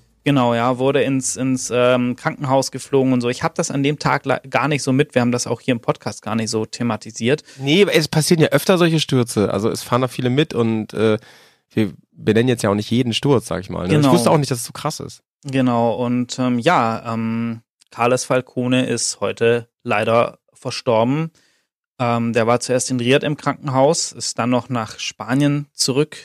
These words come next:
Speaker 1: ähm, verlegt worden. Ähm, deshalb hoffe ich sehr, dass die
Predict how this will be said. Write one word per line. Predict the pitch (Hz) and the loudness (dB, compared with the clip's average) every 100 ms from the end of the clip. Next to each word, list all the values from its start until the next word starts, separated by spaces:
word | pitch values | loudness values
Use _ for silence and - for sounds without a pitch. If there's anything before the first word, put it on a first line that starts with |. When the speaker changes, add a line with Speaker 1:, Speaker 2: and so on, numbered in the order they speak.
| - | -4
Speaker 1:
ähm, | 139 135 135 135 135 | 0 2 2 -2 -4
verlegt | - 143 139 147 - | -2 0 0 -4 0
worden. | 127 135 156 170 - _ _ _ _ | 2 2 0 -8 -10 _ _ _ _
Ähm, | 117 117 110 107 110 110 110 _ _ - | -6 -2 -2 -2 -2 -4 -10 _ _ -16
deshalb | - 110 - | -10 -10 -8
hoffe | 120 113 | -14 -14
ich | - | -20
sehr, | - 120 135 147 | -8 2 4 4
dass | 143 - | 2 0
die | - 131 127 | -2 -2 -2